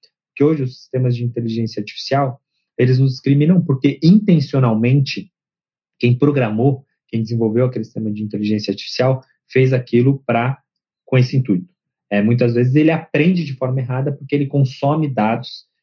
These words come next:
que já são representativos e que reforçam discriminações já estruturais em nossa sociedade.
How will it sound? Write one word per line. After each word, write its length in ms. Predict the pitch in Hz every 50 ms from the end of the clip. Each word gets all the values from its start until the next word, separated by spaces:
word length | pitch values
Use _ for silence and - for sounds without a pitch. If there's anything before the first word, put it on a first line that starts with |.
| _ _ _
que 100 | _ -
já 200 | 123 117 123 113
são 240 | 113 - - 131 123
representativos 1200 | 110 120 139 143 - 151 143 139 139 139 135 131 127 123 - - - 123 127 131 135 135 131 - - _ _ _ _ _ _
e 80 | 107 104
que 140 | - 131
reforçam 760 | 131 151 151 151 - - 127 127 131 131 127 - - 143 135 - - _ _ _ _ _
discriminações 840 | 127 123 - - 131 127 127 123 117 113 - - 123 127 127 120
já 140 | 120 117 117
estruturais 680 | 123 123 - - 131 131 127 - 120 110 110 113 120 117
em 60 | 123
nossa 280 | 123 117 113 117 - -
sociedade. 760 | - - - 123 - 123 127 120 180 175 165 - - - -